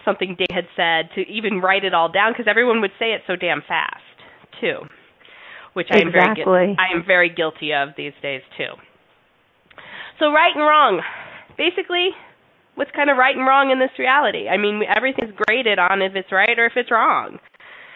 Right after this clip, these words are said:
Speaker 1: And if you decide something's right or wrong, how much is that limiting your life and living?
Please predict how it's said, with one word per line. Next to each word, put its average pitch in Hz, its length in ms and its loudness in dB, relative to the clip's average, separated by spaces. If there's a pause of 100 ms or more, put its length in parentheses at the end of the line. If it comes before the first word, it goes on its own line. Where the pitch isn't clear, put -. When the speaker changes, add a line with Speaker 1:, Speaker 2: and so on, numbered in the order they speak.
(220)
Speaker 1:
And 190 160 -2
if 190 100 -2
you 214 120 -6
decide 220 440 0
something's 208 300 -2
right 190 260 0
or 190 100 -2
wrong, 202 560 0 (400)
how 247 160 0
much 254 200 0
is 254 80 -4
that 208 180 0
limiting 196 400 -4
your 180 120 -2
life 160 200 -4
and 156 100 -8
living? - 280 -12